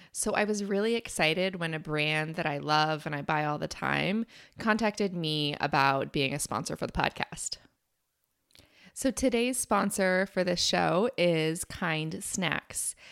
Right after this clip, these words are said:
And I believe that I was first introduced to Kind Snacks several years ago at Starbucks when they were a staple there. So if you're familiar with Kind, you know that they are a snack bar, primarily nuts and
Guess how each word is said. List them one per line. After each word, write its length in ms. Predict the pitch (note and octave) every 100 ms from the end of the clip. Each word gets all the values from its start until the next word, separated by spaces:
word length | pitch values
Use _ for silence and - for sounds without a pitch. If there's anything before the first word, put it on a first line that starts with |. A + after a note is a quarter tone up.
| - - -
And 280 | F#3 F3+ -
I 160 | A#3+ E4+
believe 280 | G#4 G4+ F#4
that 140 | A#3+
I 120 | F#3+
was 180 | G3+ G#3+
first 280 | - G3 -
introduced 500 | F3 F#3+ E3+ D#3+ -
to 80 | F#3
Kind 420 | - E3 D#3 D#3
Snacks 540 | - - D3 C#3+ -
several 360 | - F#3+ G3 G3+
years 360 | F#3 D#3 D3+ D3
ago 480 | C#3+ C#3 C#3 C3+ -
at 120 | D3+
Starbucks 760 | - - D3+ D3 A#2+ - -
when 140 | - D#3+
they 120 | D3+
were 140 | C#3+
a 80 | B2
staple 480 | D3+ - D#3+ D#3 B2+
there. 440 | - - - F3+ - _ _ - - -
So 160 | - -
if 160 | A#3
you're 80 | C4
familiar 560 | B3 B3+ A3+ G#3+ A3 A#3
with 200 | B3 -
Kind, 480 | - G3+ E3+ E3+ F3
you 100 | G3
know 180 | D#3+
that 240 | D#3+ D#3+ -
they 180 | E3+ -
are 260 | D#3+ D#3+
a 180 | - D#3+
snack 520 | - - F3+ D#3 -
bar, 320 | E3+ C#3+ C#3+
primarily 720 | D#3 F#3+ D#3+ D3+ D#3 D3+ D3 D3+
nuts 680 | D3+ D3 - - - - -
and 520 | - D3+ D3 D3 C#3+